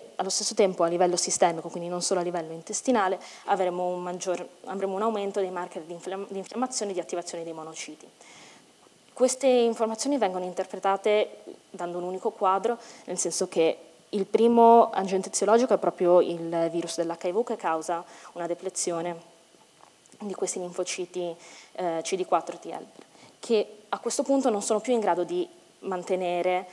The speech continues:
le condizioni che f-, si erano tenute fino ad allora nell'intestino, quindi non sono più in grado di regolare, eh,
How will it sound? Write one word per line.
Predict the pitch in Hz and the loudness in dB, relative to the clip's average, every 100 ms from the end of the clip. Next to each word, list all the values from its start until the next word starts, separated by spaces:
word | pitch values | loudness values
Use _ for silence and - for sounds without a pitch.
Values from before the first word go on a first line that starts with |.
| - | -10
le | - 185 | -4 -2
condizioni | 190 196 - 202 208 | -2 -2 0 0 0
che | 196 | -4
f-, | - - | -8 -8
si | - | -6
erano | 175 175 | -6 -6
tenute | 170 175 175 | -8 -10 -10
fino | 185 180 | -10 -6
ad | 170 | -4
allora | 175 170 165 | -2 -2 -2
nell'intestino, | 160 147 156 151 - 160 | -6 -12 -10 -8 -6 -6
quindi | 160 190 | -4 -4
non | 185 | -4
sono | 185 208 | -4 -4
più | 208 | -2
in | 196 | 0
grado | 190 180 | 0 0
di | 180 | -2
regolare, | 175 180 175 165 165 160 - - - - | 0 0 2 0 -2 -6 -12 -20 -20 -20
eh, | - 175 165 160 | -10 -4 -4 -4